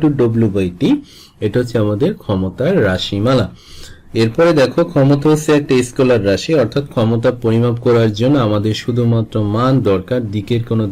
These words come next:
দরকার নেই। ক্ষমতার মাত্রা হচ্ছে এম এল স্কয়ার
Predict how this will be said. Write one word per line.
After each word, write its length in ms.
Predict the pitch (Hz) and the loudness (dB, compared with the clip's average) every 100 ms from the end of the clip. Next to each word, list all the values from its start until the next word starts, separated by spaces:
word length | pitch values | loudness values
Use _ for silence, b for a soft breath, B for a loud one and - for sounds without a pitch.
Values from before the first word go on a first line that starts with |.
| 117 | 0
দরকার 280 | 107 92 87 | 0 -2 -2
নেই। 120 | 101 262 - B B B B | 0 -2 -6 B B B B
ক্ষমতার 520 | - 113 127 131 143 127 | -2 2 2 2 2 2
মাত্রা 300 | 113 113 - 139 | 2 0 0 2
হচ্ছে 400 | 120 113 - 139 262 - B B B | 2 -2 -2 0 -2 -6 B B B
এম 260 | 104 110 113 - - | 2 2 2 0 -2
এল 160 | 107 135 | 2 2
স্কয়ার 440 | 135 - 107 131 | 0 0 2 2